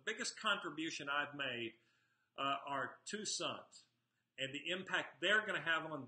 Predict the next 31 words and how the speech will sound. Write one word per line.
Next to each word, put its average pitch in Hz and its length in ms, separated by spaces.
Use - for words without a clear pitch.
their 151 220
sons - 540
and 127 100
the 143 100
impact 180 460
those 185 340
sons 170 320
will 156 120
then 151 240
have 139 240
on 127 140
their 127 180
sons. 110 340
That's 165 220
the 156 160
only 240 720
difference, 175 540
folks, 143 300
that 131 160
we 127 100
make. 120 200
That's 180 260
it. 180 240
You 165 100
know, 165 120
my 190 300
tombstone, 214 640
I've 190 180
always 190 220
said 180 220
my 180 140